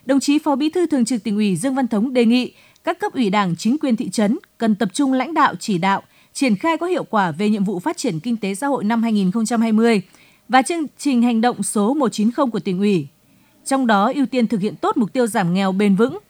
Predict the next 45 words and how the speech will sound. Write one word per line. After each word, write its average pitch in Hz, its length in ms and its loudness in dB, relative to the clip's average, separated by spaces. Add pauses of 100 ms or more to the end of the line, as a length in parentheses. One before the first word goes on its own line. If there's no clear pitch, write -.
(500)
việc 254 200 0
thành 285 140 0
lập 269 140 0
mới 240 300 4
tổ 269 120 -2
hợp 208 200 -2
tác 339 260 -2
thúc 381 140 -8
đẩy 226 120 -2
phát 311 160 -4
triển 220 220 -2
sản 196 180 -4
xuất, - 460 -6
tạo 233 140 0
điều 226 120 4
kiện 208 180 -4
phát 311 160 -4
triển 208 240 -2
các 277 160 -6
loại 196 120 -4
hình 202 160 2
du 214 120 -2
lịch 226 200 0
cộng 196 160 -6
đồng. 202 260 4 (1500)
Đối 240 200 8
với 247 160 4
công 311 200 0
tác 370 260 2
phòng 240 200 4
chống 220 200 2
dịch 262 260 -2
viêm 269 240 4
đường 226 200 4
hô 247 140 4
hấp 370 180 0
cấp 359 160 2 (200)
do 214 240 0
chủng 196 260 2
mới 226 180 4
của 226 140 -2
virus 247 340 0 (140)
corona 240 480 2
gây 233 160 0
ra, 233 380 2